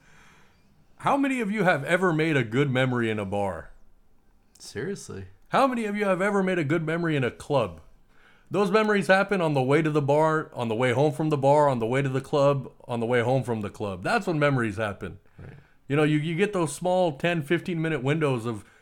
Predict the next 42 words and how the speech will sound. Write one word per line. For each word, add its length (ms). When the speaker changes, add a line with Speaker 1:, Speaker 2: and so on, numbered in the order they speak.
Speaker 1:
being 160
able 120
to 60
be 120
yourself 500
with 120
the 60
people 320
who 100
make 220
you 60
feel 320
like 280
you 380
are 240
you. 480
And 140
then 100
at 120
the 100
end 80
of 40
the 60
night, 340
no 120
matter 200
what 260
goes 200
on 180
at 160
the 80
bar 360
or 80
at 140
the 80
club 400
or 100
at 160
the 80
football 400
game, 280
whatever, 720